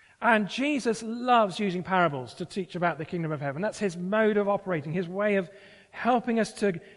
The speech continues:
understand a little bit about what the kingdom of heaven is like. And here he says that the kingdom of God, the kingdom of heaven, is like a treasure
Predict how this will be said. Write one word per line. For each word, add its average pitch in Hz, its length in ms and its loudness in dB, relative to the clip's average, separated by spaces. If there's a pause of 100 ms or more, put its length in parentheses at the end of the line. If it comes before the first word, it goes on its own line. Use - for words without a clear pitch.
(160)
understand 220 760 0
a 214 60 4
little 220 220 4
bit 185 100 0
about 175 280 2
what 190 160 -4
the 185 60 -4
kingdom 190 260 -2
of 170 80 -2
heaven 175 260 -2
is 156 140 -2
like. 143 240 -4 (1600)
And 185 160 2
here 294 240 2
he 302 160 2
says 165 500 0
that 202 120 -6
the 180 80 -6
kingdom 269 580 -4
of 254 240 -2
God, 156 280 0
the 156 80 -2
kingdom 262 420 -4
of 226 140 -4
heaven, 170 260 -2
is 160 140 -4
like 175 240 -4
a 180 80 -4
treasure 180 840 -6